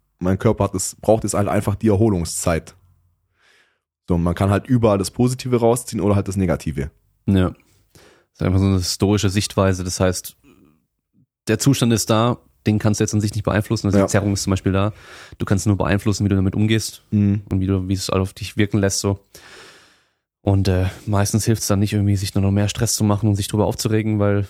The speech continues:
Speaker 1: Nee.
Speaker 2: die Zerrung geht davon nicht weg.
Speaker 1: Ja, wie viele Leute gibt's, die, wenn sie jetzt, ähm, schlecht essen, sich dann direkt Sorgen machen, oh je, ich hab bestimmt wieder morgen zwei Kilo mehr auf der Waage.
Speaker 2: Ja.
Speaker 1: So, und durch den Stress, den sie sich machen,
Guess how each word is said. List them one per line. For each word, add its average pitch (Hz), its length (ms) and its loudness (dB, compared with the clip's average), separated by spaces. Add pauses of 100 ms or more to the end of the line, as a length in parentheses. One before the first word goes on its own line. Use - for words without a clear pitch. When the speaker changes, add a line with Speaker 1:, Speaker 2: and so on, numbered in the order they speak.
Speaker 1:
Nee. 92 140 -2
Speaker 2:
die 82 100 -2
Zerrung 107 260 -2
geht 107 100 0
davon 104 200 0
nicht 101 120 -2
weg. 101 260 -4 (580)
Speaker 1:
Ja, 87 180 2
wie 214 60 4
viele 123 180 2
Leute 113 300 2
gibt's, - 280 -4
die, 101 320 2 (400)
wenn 101 220 2
sie 107 100 2
jetzt, - 480 -2
ähm, 92 420 2 (200)
schlecht - 380 0
essen, 143 480 0 (380)
sich 104 200 0
dann 101 160 2
direkt 101 280 0
Sorgen 110 280 2
machen, 104 280 0
oh 95 160 0
je, 95 180 4
ich 92 100 -2
hab 92 120 -4
bestimmt 98 280 -2
wieder 92 120 0
morgen 87 260 0
zwei 87 200 -2
Kilo 87 220 -4
mehr 85 160 0
auf 76 100 -2
der 71 120 -4
Waage. 71 320 -4 (680)
Speaker 2:
Ja. 60 260 -2 (160)
Speaker 1:
So, 101 160 2
und 92 180 2
durch 101 140 2
den 90 120 0
Stress, - 360 -4
den 92 120 2
sie 85 120 -4
sich 82 160 -4
machen, 101 480 -2